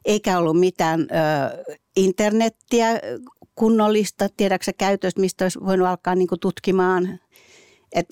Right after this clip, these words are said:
kaikki oli niin oikeasti aluillaan.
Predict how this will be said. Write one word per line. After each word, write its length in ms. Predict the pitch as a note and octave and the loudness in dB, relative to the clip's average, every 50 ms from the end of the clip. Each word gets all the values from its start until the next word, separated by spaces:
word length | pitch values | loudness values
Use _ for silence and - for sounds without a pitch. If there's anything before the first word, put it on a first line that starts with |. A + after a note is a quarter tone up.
| - | -2
kaikki 320 | - C4 B3 - - G3 F3 | 0 0 0 0 0 0 2
oli 160 | F3 F3+ G3 | 2 2 2
niin 400 | G#3+ B3 A#3 G3+ E3 D3 D3 - - - _ _ _ _ _ _ - | 2 4 4 4 2 2 0 -4 -12 -20 _ _ _ _ _ _ 0
oikeasti 520 | F#3+ G3+ F#3 - - C#3+ D3 - - E3 - - | 0 0 0 0 -2 -4 -4 -4 -6 -8 -6 -2
aluillaan. 800 | F3+ E3+ E3+ D#3+ D3+ B2+ C3 B2 - - - - - D#2+ - | -2 0 0 0 0 -2 -4 -6 -8 -10 -12 -14 -14 -14 -16